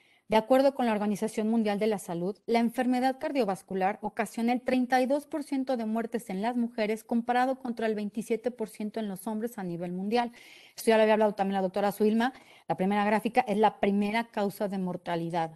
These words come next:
en el mundo. Y ya vieron que la mujer es mucho más, se da que en el hombre.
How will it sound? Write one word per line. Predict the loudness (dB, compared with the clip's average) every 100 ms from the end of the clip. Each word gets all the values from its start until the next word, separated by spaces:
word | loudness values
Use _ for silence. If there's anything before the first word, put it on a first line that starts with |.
| -10
en | -8
el | -6
mundo. | -6 -6 -8 -16 _
Y | -2
ya | 0
vieron | 0 -2 -4
que | -4
la | -2
mujer | -4 -4 -4 -2
es | -6
mucho | -8 -6
más, | -4 -4 -4 -8 _
se | -6
da | -4 -6
que | -8
en | -6
el | -6
hombre. | -6 -10 -14